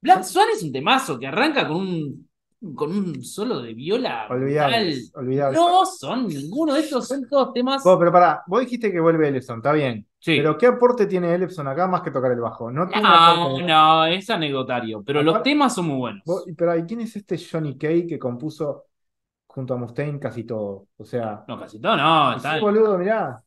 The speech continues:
Speaker 2: O sea,
Speaker 1: Yo qué sé,
Speaker 2: es un,
Speaker 1: qué sé.
Speaker 2: es el productor del disco.
Speaker 1: El
Speaker 2: Está.
Speaker 1: productor del disco. Igual tuvieron
Speaker 2: Bueno.
Speaker 1: un productor musical.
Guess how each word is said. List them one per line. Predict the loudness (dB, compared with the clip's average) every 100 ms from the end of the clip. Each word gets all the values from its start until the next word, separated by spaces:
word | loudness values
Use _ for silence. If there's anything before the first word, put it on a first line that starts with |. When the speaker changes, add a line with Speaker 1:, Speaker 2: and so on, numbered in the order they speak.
| _ -12
Speaker 2:
O | -6
sea, | 0 2 0 -2
Speaker 1:
Yo | -6
qué | -8
sé, | -8 -4
Speaker 2:
es | -2
un, | -2 -4
Speaker 1:
qué | -2
sé. | -2
Speaker 2:
es |
el | 0
productor | 2 2 2 2
del | 2
disco. | 0 -4 -10 -12 _ _
Speaker 1:
El | -6
Speaker 2:
Está. | 0
Speaker 1:
productor | 4 6 6
del | 4
disco. | 2 4
Igual | 4 4
tuvieron | 2 2
Speaker 2:
Bueno. | 2
Speaker 1:
un |
productor | 4 4 4 2 0
musical. | -2 2 4 4 4 0